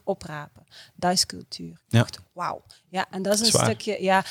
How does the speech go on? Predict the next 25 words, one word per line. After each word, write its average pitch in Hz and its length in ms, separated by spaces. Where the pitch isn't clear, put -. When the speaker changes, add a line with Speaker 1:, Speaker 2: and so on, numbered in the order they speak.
Speaker 1:
en 185 120
als 185 180
je 196 80
dat... 180 240
Ja, 170 120
natuurlijk 185 440
als 170 280
zaakvoer-, 180 460
Gert - 280
Verhulst, 170 340
natuurlijk 165 360
wil 156 140
hij 175 100
dat 135 180
allemaal 160 240
mooi 165 200
is, 202 100
maar 175 100
als - 200
je 170 100
daarin 202 320
slaagt 196 340
dat 165 100
je 156 80
medewerkers 175 840